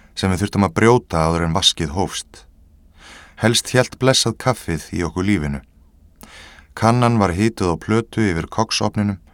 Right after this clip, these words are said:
og annan hvern klukkutíma færðu þær okkur kaffi konurnar sem unnu uppi við.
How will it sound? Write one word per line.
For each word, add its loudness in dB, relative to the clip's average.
og 4
annan 2
hvern 0
klukkutíma -2
færðu 0
þær 0
okkur -10
kaffi -2
konurnar -2
sem -4
unnu -2
uppi -4
við. -8